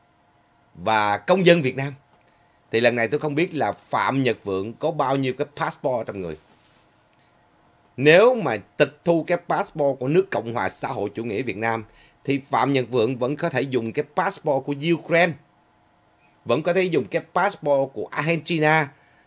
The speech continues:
vẫn có thể dùng cái passport của Brazil. Tại vì cỡ như Phạm Nhật Vượng ít nhất là có năm quốc tịch, chứ không phải chỉ có một mình quốc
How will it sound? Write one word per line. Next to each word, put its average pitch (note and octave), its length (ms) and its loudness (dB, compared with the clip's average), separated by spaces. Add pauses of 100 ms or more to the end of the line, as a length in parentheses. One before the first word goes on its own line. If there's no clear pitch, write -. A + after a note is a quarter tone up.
vẫn A#2 220 0
có F3+ 100 -2
thể D3+ 100 2
dùng D3 260 0
cái - 200 -2
passport D#3+ 480 0
của - 140 -14
Brazil. C#3+ 400 -2 (200)
Tại G2+ 140 -4
vì B2 100 0
cỡ A#2+ 200 -2
như F3 200 2
Phạm A#2+ 160 0
Nhật A#2 140 -4
Vượng G#2+ 200 -4
ít G#3 180 0
nhất F3+ 280 0
là B2+ 80 0
có C#3+ 140 -4
năm C3+ 220 -2
quốc C#3 140 -8
tịch, - 140 -6 (1600)
chứ F3 140 6
không D#3+ 140 0
phải B2+ 80 0
chỉ C#3+ 120 -4
có C#3+ 100 -4
một A2+ 180 -4
mình G2 240 -6
quốc - 140 -4